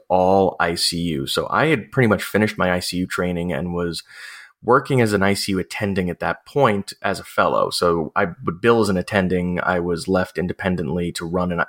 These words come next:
to run the surgical I C U, and I would just call my attending, like, if they, I ran into something super weird, and I was like, "I wanna do this. Like, what do you think?" Um, and then we got, me and my co-fellow, we got thrown into it.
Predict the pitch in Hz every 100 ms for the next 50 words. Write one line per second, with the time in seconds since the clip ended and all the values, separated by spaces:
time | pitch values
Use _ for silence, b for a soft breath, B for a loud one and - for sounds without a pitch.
0 | - 95 92 92 87 - - 107 - 90
1 | 85 92 87 87 85 B B B B B
2 | 95 92 90 - 101 101 - 104 98 95
3 | 95 92 - 92 90 87 87 - - 78
4 | 80 90 92 90 - 82 90 - - 90
5 | 87 90 87 85 78 - B B B B
6 | - 165 208 101 90 98 98 - 90 -
7 | 101 87 69 53 - _ B B B B
8 | B 85 95 95 92 90 90 - _ _
9 | _ - 120 120 110 104 95 - - 107
10 | 113 117 113 107 98 95 50 - 101 90
11 | 95 92 92 95 90 87 78 - - 55